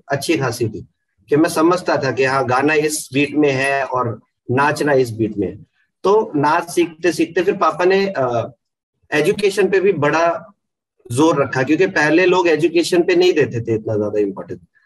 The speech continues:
लेकिन मेरे father चाहते थे कि मैं, हम तीन भाई हैं, हम तीनों पहले education भी complete करें, लेकिन साथ साथ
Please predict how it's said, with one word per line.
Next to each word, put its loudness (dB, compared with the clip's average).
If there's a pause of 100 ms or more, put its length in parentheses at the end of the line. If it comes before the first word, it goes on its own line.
(220)
लेकिन 4
मेरे 2
father 0
चाहते 0
थे 0
कि 2
मैं, 2 (460)
हम 2
तीन 4
भाई 2
हैं, 0
हम 0
तीनों 4
पहले 2
education 0
भी 4
complete 2
करें, 0
लेकिन 2
साथ 0
साथ -2